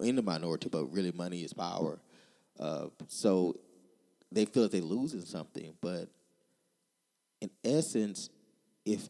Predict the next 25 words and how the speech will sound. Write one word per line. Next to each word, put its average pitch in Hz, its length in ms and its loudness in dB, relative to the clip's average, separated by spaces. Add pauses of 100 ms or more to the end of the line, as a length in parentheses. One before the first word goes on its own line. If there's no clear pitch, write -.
(140)
every 139 280 8
group 135 280 8
of 123 80 4
people 117 280 -2
in 101 60 -4
this 95 120 -8
country, - 480 -10 (960)
all 101 320 2
different 92 640 -2 (160)
races 107 580 0
and - 140 -14
creeds 101 680 -2
and 60 140 -12 (140)
religions 104 960 0 (560)
and 78 580 -10 (400)
backgrounds 92 840 0
from - 260 -12
other 92 180 -2
countries 95 800 -2
and 73 200 -8 (340)
people - 220 2
of 90 100 0
different 92 460 0 (540)
income 104 400 0
levels, 90 500 0